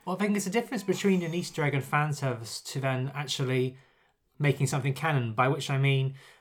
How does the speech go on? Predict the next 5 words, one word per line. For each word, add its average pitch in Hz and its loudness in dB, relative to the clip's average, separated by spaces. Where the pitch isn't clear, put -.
nothing 190 4
in 160 -4
this 151 -6
film 160 -2
contradicts - -2